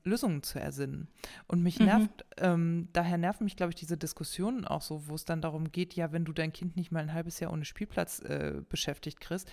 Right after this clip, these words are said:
Speaker 1: weil ich denke, darum geht es ja nicht, sondern es geht ja um eine Lösung und Lösungsansätze, wie kommen wir denn jetzt alle gemeinsam da durch? Und mir würde zum Beispiel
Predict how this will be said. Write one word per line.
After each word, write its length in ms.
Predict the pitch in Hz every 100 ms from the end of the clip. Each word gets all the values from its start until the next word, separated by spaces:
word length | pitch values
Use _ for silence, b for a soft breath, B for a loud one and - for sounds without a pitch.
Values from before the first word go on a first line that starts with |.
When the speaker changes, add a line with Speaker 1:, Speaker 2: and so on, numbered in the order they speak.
| B B B
Speaker 1:
weil 100 | 165
ich 80 | 170
denke, 280 | - 175 180
darum 380 | 170 180 185 196
geht 200 | 233 277
es 160 | 285
ja 100 | -
nicht, 200 | 147 143
sondern 260 | - 165 170
es 180 | 180 -
geht 180 | 196 190
ja 120 | 214
um 100 | -
eine 120 | 185
Lösung 480 | 175 180 220 233 220 - _ - - -
und 240 | 185 185
Lösungsansätze, 880 | 190 226 233 - 190 180 185 - 196 B B B B
wie 140 | 180 196
kommen 280 | - 226 208
wir 120 | 202
denn 180 | 180 180
jetzt 200 | 180 -
alle 220 | 185 202
gemeinsam 520 | 190 180 180 175 175
da 80 | 170
durch? 320 | 156 147 143
Und 260 | - 160 -
mir 260 | 190 202 254
würde 180 | 233 214
zum 180 | -
Beispiel 400 | 185 185 - 180